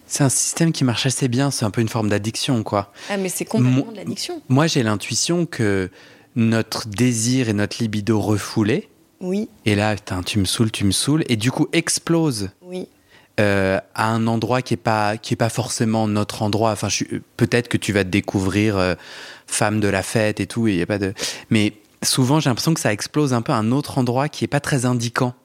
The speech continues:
Speaker 1: Tu vois, c'est
Speaker 2: Absolument.
Speaker 1: tu
Speaker 2: Oui, parce qu'en fait, euh, donc maintenant que j'ai refait ce, donc cette deux-, cette deuxième tranche, que je suis toujours un peu dedans, mais je pense que je vais bientôt en sortir, j'espère,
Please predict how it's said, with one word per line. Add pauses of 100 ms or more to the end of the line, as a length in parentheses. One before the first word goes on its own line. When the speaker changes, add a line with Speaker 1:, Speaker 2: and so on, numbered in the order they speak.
(220)
Speaker 1:
Tu
vois,
c'est
Speaker 2:
Absolument. (140)
Speaker 1:
tu (320)
Speaker 2:
Oui,
parce
qu'en
fait,
euh,
donc
maintenant
que
j'ai
refait
ce,
donc
cette
deux-,
cette
deuxième
tranche,
que
je
suis
toujours
un
peu
dedans,
mais
je
pense
que
je
vais
bientôt
en
sortir,
j'espère,